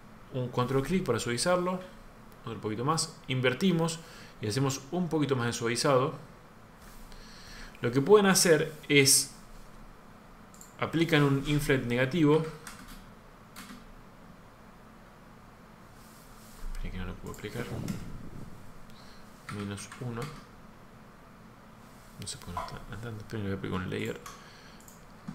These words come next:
Infinitivo. Bien, ahí voy al layer.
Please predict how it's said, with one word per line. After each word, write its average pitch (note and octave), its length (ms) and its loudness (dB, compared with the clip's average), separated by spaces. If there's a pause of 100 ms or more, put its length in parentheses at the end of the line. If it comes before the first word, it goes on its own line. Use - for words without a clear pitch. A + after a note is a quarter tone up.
(560)
Infinitivo. G2 760 -8 (4000)
Bien, F2 140 -8 (240)
ahí A2+ 300 -4 (540)
voy F#2+ 140 -6
al G2+ 200 -4
layer. A#2 380 0